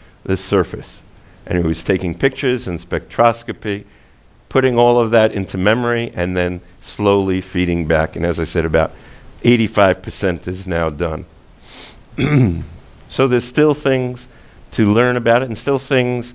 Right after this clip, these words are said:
that, you know, even pictures and s-, scientific data that were taken at the time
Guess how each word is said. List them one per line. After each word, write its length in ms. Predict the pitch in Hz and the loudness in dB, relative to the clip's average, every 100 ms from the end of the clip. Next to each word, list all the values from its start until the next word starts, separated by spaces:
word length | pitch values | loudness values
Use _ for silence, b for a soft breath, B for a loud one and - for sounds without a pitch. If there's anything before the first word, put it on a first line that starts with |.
| b b b - | b b b 2
that, 360 | 120 110 - _ | 4 4 -2 _
you 80 | - | -6
know, 80 | 95 | -2
even 240 | 113 107 | -2 -4
pictures 400 | - 120 127 107 | -6 -8 -8 -6
and 120 | 107 | -8
s-, 220 | - - b b b | -8 -16 b b b
scientific 480 | 131 120 131 110 101 | 0 2 2 -2 0
data 200 | 117 113 | 0 4
that 140 | 101 | 2
were 80 | 95 | 0
taken 360 | - 135 123 110 | 0 0 2 0
at 100 | - | -2
the 60 | |
time 520 | - 151 180 123 98 | -6 2 2 2 -2